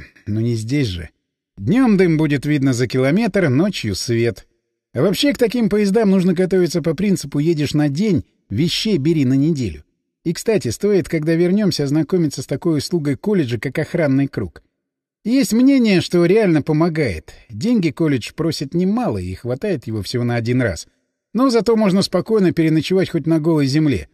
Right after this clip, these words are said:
Уверяю, дескать, ни одна тварь внутрь круга не пройдёт. Раньше повода воспользоваться не было. Выезжали всегда либо в составе колонны, либо, как минимум, вдвоём — и вооружённые до зубов. Причём так, чтобы обернуться одним днём.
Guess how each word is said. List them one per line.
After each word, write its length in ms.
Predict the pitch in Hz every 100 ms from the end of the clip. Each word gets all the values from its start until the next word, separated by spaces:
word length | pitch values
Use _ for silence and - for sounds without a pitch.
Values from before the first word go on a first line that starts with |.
| _ _ _ -
Уверяю, 400 | 113 156 208 139
дескать, 400 | 160 - 135 139
ни 80 |
одна 240 | 131 127 135
тварь 420 | 127 170 220 160 _ _ _ _
внутрь 380 | 101 135 135 123
круга 480 | - 185 214 190 170
не 140 | 135
пройдёт. 580 | 165 143 85 80 76 - _ _ _ _ _
Раньше 320 | 165 233 - -
повода 340 | 220 202 185
воспользоваться 640 | 180 - 190 165 170 135 170
не 220 | 214 185
было. 240 | 92 78 - -
Выезжали 560 | 101 120 123 202 180
всегда 400 | 123 139 131 143
либо 280 | 131 165 131
в 60 | -
составе 400 | 127 - 131 113
колонны, 440 | 127 165 208 156
либо, 420 | 139 190 151 117
как 200 | - 113
минимум, 380 | 147 151 123 107
вдвоём — 580 | 95 98 120 180 208 147 _ _ _
и 80 | 107
вооружённые 640 | 120 135 139 170 165 143
до 140 | 120 135
зубов. 460 | 151 143 110 80 _ _ _ _
Причём 320 | 123 110 151
так, 200 | 135 196
чтобы 260 | - 123 123
обернуться 480 | 120 143 160 - 123
одним 300 | 123 135 123
днём. 340 | 113 92 73